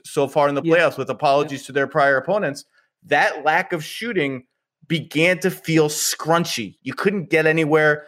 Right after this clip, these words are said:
Speaker 1: The
Speaker 2: Which
Speaker 1: help
Speaker 2: is
Speaker 1: and
Speaker 2: why
Speaker 1: cover
Speaker 2: he
Speaker 1: was
Speaker 2: had,
Speaker 1: good.
Speaker 2: which is why he put Bryn Forbes in the game.
Speaker 1: And then they start to say, "Well, we can only have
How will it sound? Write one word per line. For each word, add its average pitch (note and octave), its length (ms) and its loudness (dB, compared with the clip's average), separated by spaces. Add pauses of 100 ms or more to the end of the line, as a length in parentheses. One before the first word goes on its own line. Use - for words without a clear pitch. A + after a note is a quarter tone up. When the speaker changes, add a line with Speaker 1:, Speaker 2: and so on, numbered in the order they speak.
(160)
Speaker 1:
The C#3+ 80 2
Speaker 2:
Which D#3 60 -2
Speaker 1:
help D#3+ 160 4
Speaker 2:
is F3+ 60 2
Speaker 1:
and E3 100 2
Speaker 2:
why F#3 160 4
Speaker 1:
cover E3 160 2
Speaker 2:
he - 80 0
Speaker 1:
was - 20 -2
Speaker 2:
had, F#3 200 2
Speaker 1:
good. D3+ 80 -16
Speaker 2:
which F3 200 -4
is D3+ 140 -12
why E3+ 180 2
he E3 40 2
put E3 240 -2
Bryn D#3 180 -2
Forbes D3 380 -6
in C3 60 -16
the B2+ 60 -16
game. B2 200 -20 (260)
Speaker 1:
And D3 180 0
then D#3 140 2
they F3+ 140 2
start D#3+ 360 2
to D3+ 80 -8
say, C#3+ 220 0
"Well, C3+ 180 -2
we C#3 140 -4
can C#3+ 160 -4
only E3 360 -2
have D#3+ 440 0